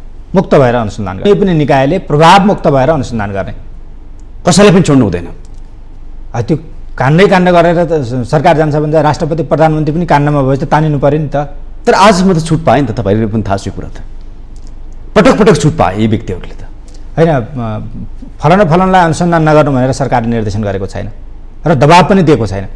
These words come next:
Speaker 2: मैले तिनजना मात्र भनेको नि, यी जो चाहिँ भिआइपी भनिन्-, भनिने व्यक्तिहरू छन्, यिनीहरूले पटक पटक चाहिँ अपराध गरेका छन् तर छुट पाएका छन्।
Speaker 1: अब त्यो इतिहास बनाउनुपर्छ। शक्तिको आडमा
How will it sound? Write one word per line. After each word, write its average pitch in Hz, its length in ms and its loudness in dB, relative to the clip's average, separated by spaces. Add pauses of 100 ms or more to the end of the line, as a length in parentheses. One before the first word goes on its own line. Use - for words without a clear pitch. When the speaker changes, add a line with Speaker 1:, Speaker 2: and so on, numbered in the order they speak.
(680)
Speaker 2:
मैले 208 140 6
तिनजना 254 300 6
मात्र 233 200 6
भनेको 170 220 6
नि, 147 100 6
यी 175 360 2 (480)
जो 160 280 6
चाहिँ 185 220 2
भिआइपी 120 320 4
भनिन्-, 113 640 0
भनिने 104 260 2
व्यक्तिहरू 101 360 -2
छन्, 101 220 -6 (400)
यिनीहरूले 127 220 2
पटक 135 360 -4
पटक 127 180 -2
चाहिँ 117 220 -2
अपराध 104 280 0
गरेका 92 240 0
छन् 120 140 -4
तर 101 340 -4 (180)
छुट 107 160 -8
पाएका - 300 -12
छन्। - 160 -14 (1800)
Speaker 1:
अब 143 120 4
त्यो 190 140 4
इतिहास 151 320 2
बनाउनुपर्छ। 98 460 -4 (760)
शक्तिको 214 440 4
आडमा 175 460 4